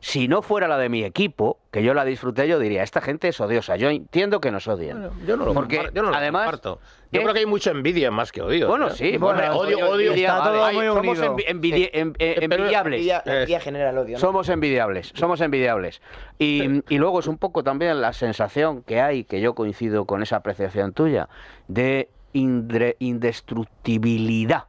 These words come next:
Speaker 2: No, y de futuro.
Speaker 1: del Real
Speaker 2: De
Speaker 1: Madrid. Es
Speaker 2: futuro.
Speaker 1: decir, nos
Speaker 2: Pues es
Speaker 1: encontramos
Speaker 2: un
Speaker 1: ante
Speaker 2: equipo
Speaker 1: un
Speaker 2: que se
Speaker 1: equipo
Speaker 2: acaba
Speaker 1: indestructible,
Speaker 4: Futuro.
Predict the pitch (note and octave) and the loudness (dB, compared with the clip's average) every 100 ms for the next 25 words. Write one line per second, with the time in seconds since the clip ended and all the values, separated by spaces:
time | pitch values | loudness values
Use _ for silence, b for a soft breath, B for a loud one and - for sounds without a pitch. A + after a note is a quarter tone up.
0 | _ - G#2+ E2+ - E2 C3+ F#2+ G#2 - | _ -6 -4 -2 -4 -2 0 2 0 0
1 | C#3+ E3+ C#3+ A#2+ G#2+ G2 B2+ F#3 D#3 C#3+ | 0 0 2 0 0 0 0 2 0 2
2 | C#3+ C3 B2 A#2+ C3 D#3+ D#3 D#3 D#3+ D#3+ | 0 -2 -2 -2 0 -2 -2 -2 0 0
3 | D3+ D3+ C3+ D#3 E3+ F#3 E3 D#3+ D3+ C3 | 0 -2 0 0 0 0 -2 -2 -4 -2
4 | D3 C#3 C#3+ G3 B3 | 0 2 2 0 -2